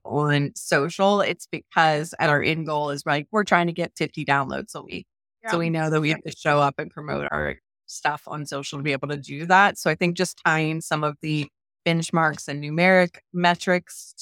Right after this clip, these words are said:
Speaker 1: to the actions that we're taking will give us the motivation to,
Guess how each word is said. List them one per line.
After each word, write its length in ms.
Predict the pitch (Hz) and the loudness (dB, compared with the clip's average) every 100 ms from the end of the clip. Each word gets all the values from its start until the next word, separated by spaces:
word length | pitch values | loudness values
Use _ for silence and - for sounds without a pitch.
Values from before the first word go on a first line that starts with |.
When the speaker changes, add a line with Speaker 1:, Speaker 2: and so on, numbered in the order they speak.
| - | -4
Speaker 1:
to 520 | 190 180 190 196 208 _ - - _ _ _ - | 2 4 2 0 -4 _ -20 -20 _ _ _ -18
the 180 | 151 - | -14 -2
actions 580 | 135 131 - 208 190 190 | 0 0 -2 0 0 2
that 140 | 190 | 0
we're 200 | 202 190 | 2 0
taking 540 | 190 196 185 - 202 190 | 2 0 0 0 0 2
will 80 | 165 | 0
give 220 | 165 160 | -2 -2
us 180 | 165 - | -2 0
the 60 | 170 | -2
motivation 1080 | 160 156 160 147 143 151 - 180 175 175 180 - - | -2 -2 -2 0 0 0 0 2 2 0 -4 -6 -4
to, 600 | 165 156 151 143 139 | -4 -4 -4 -6 -8